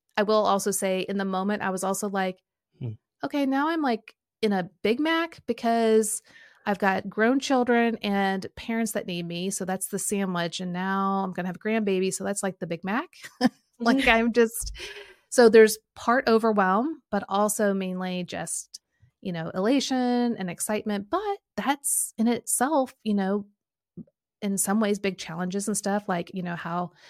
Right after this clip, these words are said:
Speaker 1: how is Libby feeling? You know, how are you and Mark doing? You know, what does this mean for your life? So what was that like for you guys to really kind of transition from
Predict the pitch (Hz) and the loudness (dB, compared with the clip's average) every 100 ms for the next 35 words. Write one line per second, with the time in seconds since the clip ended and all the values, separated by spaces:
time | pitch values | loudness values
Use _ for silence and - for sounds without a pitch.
0 | - - 185 175 - 254 247 - 240 233 | -20 -8 -4 0 2 2 0 2 2 2
1 | 226 226 208 170 175 170 175 165 175 240 | 2 2 0 -2 -4 -6 -6 -6 -2 0
2 | 247 - 240 226 226 220 190 165 175 175 | 0 0 0 2 2 0 0 -2 -2 -2
3 | 180 170 208 208 202 196 196 190 185 180 | -4 -4 -2 -2 -2 -2 0 0 0 -2
4 | - 180 175 - - - - 254 349 320 | -2 0 -2 -8 -20 -20 -4 2 4 4
5 | 254 196 202 202 196 196 190 185 - 185 | 4 4 0 2 0 2 2 0 0 -2
6 | 180 196 285 349 - 196 185 - 196 175 | 0 0 2 0 -2 -4 -4 -2 -2 0
7 | 185 214 202 180 185 175 175 170 | 0 0 -4 -4 -2 -2 -2 -4